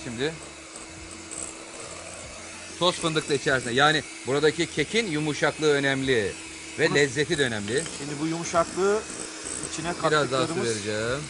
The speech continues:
Speaker 2: mı? Yoksa bu toz fındığımız mı?
Speaker 1: Şimdi toz fındık orada, e, keke nefis bir tat katıyor.
Speaker 2: Tat.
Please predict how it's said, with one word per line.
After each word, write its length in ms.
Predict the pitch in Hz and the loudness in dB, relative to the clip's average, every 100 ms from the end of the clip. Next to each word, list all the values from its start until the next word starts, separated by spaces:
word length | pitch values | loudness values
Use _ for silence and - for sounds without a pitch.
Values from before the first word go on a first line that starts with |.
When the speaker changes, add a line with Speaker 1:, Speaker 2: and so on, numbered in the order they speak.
| 143 | -2
Speaker 2:
mı? 180 | 208 240 - - - - - | -2 -2 -6 -12 -12 -12 -8
Yoksa 320 | 139 127 190 185 - | -8 -6 -6 -6 -6
bu 40 | 147 151 123 - | -6 -6 -6 2
toz 160 | 180 - | 2 2
fındığımız 440 | 170 165 175 160 | -2 0 0 0
mı? 80 | 123 104 - - | -4 -8 -10 -6
Speaker 1:
Şimdi 260 | 240 247 - | -4 -2 4
toz 180 | 233 277 | 4 6
fındık 320 | 240 220 254 - | 2 2 2 2
orada, 460 | 196 202 208 254 269 - | 4 4 4 2 0 -4
e, 60 | 151 147 143 135 131 127 - | 0 2 2 2 0 -2 -2
keke 400 | 208 190 208 233 - - - - - - | -2 0 0 0 -2 -12 -12 -14 -14 -6
nefis 340 | 151 190 247 254 214 | -2 0 -2 -4 -2
bir 120 | 226 - | -2 6
tat 160 | 233 - | 6 6
katıyor. 380 | 175 156 147 110 | 0 2 0 8
Speaker 2:
Tat. 200 | 190 147 | 10 10